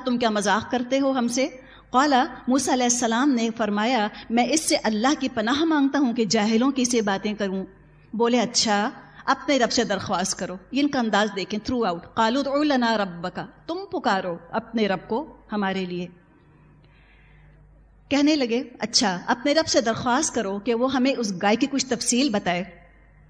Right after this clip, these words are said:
موسیٰ علیہ السلام نے کہا، "اللہ تعالیٰ کا ارشاد ہے، وہ ایسی گائے ہونی چاہیے جو نہ بوڑھی ہو نہ بچیا، بلکہ درمیانی عمر کی ہو، لہٰذا جو حکم دیا جاتا ہے اس کی تعمیل کرو۔"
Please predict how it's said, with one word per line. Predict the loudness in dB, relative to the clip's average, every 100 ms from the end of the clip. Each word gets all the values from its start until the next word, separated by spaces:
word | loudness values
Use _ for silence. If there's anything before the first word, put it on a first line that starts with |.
| -14 -2
موسیٰ | 0 2
علیہ | 2
السلام | 2 0 0 0
نے | 0 0
کہا، | 0 0 -2 -4
"اللہ | 0 2 2
تعالیٰ | 0 0 0
کا | -2
ارشاد | -2 0 2 2 0
ہے، | 0 -2
وہ | -2 0
ایسی | 0 2 0 2
گائے | 2 2
ہونی | 0 0
چاہیے | 0 2 2 2 0
جو | 0
نہ | 0 -2 -2
بوڑھی | 0 2 2
ہو | 0 -2
نہ | -2 -2
بچیا، | 0 0 0 0 -4 -16 -6 0
بلکہ | 0 0
درمیانی | 2 2 2 4 4 2
عمر | 2 0 -2
کی | -2
ہو، | -2 -4 -8 -18 -18 -4
لہٰذا | 0 2 4 2 -2 -4 -4
جو | -2
حکم | 0 0 -2 0
دیا | 2
جاتا | 2 0 -2 -2
ہے | -2
اس | -2 -2
کی | -2
تعمیل | -2 0 2 2
کرو۔" | 0 -4